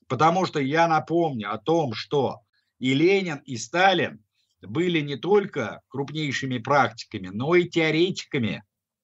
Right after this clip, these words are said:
И главным элементом их практической работы,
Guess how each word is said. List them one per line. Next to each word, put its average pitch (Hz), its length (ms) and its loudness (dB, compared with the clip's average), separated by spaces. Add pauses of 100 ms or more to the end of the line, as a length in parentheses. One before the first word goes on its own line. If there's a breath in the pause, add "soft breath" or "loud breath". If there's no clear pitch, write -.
(920)
И 165 360 2 (100)
главным 151 920 2 (380)
элементом 147 960 0
их 170 460 0 (360)
практической 147 720 -2
работы, 151 680 0